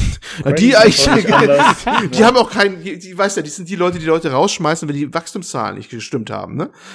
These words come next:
Speaker 1: Und was Erinnerung, äh, damals vor
Speaker 2: <laughs>
Speaker 1: ein paar Monaten, ne? Also, sie haben, die haben ja, glaub ich, da eine ganze Latte an Leute entlassen, nicht weil die ihre Ziele verf-,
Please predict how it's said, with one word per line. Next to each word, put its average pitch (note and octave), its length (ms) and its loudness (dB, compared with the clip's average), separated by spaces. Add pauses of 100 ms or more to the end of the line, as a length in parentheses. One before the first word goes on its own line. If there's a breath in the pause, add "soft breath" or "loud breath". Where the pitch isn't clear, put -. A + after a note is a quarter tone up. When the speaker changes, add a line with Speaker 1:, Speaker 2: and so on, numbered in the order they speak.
(140 loud breath)
Speaker 1:
Und C3 100 -4
was D3 140 2
Erinnerung, C#3+ 400 4
äh, B2 100 0
damals B2 380 -4
vor A2+ 200 0
Speaker 2:
<laughs> A2+ 140 -6
Speaker 1:
ein B2+ 140 -16
paar C#3 140 -2
Monaten, C3+ 380 -2
ne? E3 140 -4
Also, C3 240 -4
sie B2+ 100 -2
haben, C3 120 0 (200 loud breath)
die - 60 -8
haben C3 80 -2
ja, C3 120 2
glaub C3 180 0
ich, C3+ 80 -6
da B2 160 -2
eine B2 100 -4
ganze C3+ 220 -6
Latte B2 180 -4
an B2+ 80 -4
Leute B2+ 220 0
entlassen, A#2 420 -8
nicht D3 180 -10
weil B2+ 120 -2
die A#2+ 140 -10
ihre A#2 120 -8
Ziele B2 280 -4
verf-, - 340 -10